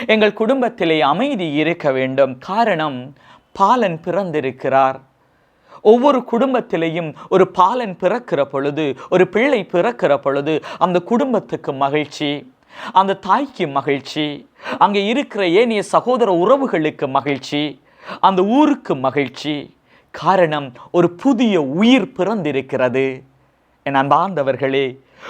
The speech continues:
முழு உலகத்தையும் ஆளுகின்ற, முழு உலகத்தையும் பாவத்தில் இருந்து மீட்கின்ற, முழு உலகத்துக்கு நன்மை செய்ய,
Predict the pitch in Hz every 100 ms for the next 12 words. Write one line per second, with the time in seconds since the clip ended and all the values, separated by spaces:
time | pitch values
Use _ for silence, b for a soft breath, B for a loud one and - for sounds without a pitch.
0 | B 165 180 226 233 208 226 294 302 -
1 | 196 170 151 147 196 156 147 135 147 131
2 | - B 165 190 190 190 254 294 285 -
3 | 190 180 - 180 240 247 - 170 160 156
4 | 143 135 165 - 156 147 151 147 117 B
5 | 208 190 190 180 208 269 294 - 254 -
6 | 175 143 151 220 190 - 143 156 143